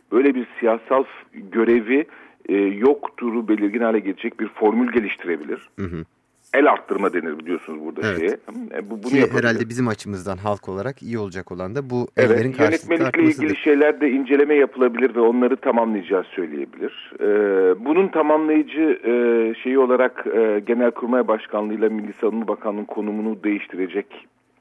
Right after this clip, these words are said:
Speaker 1: e, kanun değişikliğini gündeme getirebilir.
Speaker 2: Hı hı.
Speaker 1: E,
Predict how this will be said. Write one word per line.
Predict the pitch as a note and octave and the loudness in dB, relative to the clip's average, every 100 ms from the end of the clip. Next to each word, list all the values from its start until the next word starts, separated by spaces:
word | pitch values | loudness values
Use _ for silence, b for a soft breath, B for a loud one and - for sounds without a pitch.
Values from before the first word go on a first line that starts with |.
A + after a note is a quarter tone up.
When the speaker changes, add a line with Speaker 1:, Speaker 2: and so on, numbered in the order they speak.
| _ _ _ _ - | _ _ _ _ -12
Speaker 1:
e, | E2 | -10
kanun | - F#2+ F#2 F#2+ | -2 0 0 -2
değişikliğini | F#2 F#2 - F#2 G2 G#2+ | -4 -6 -10 -12 -10 -6
gündeme | G#2 G#2 F2+ | -4 -4 -4
getirebilir. | C#2+ - B1+ B1 - - - | -8 -14 -14 -14 -12 -12 -10
Speaker 2:
Hı | |
hı. | G2+ E2+ D#2 - - | -10 -10 -14 -12 0
Speaker 1:
E, | G2 F#2+ | 2 4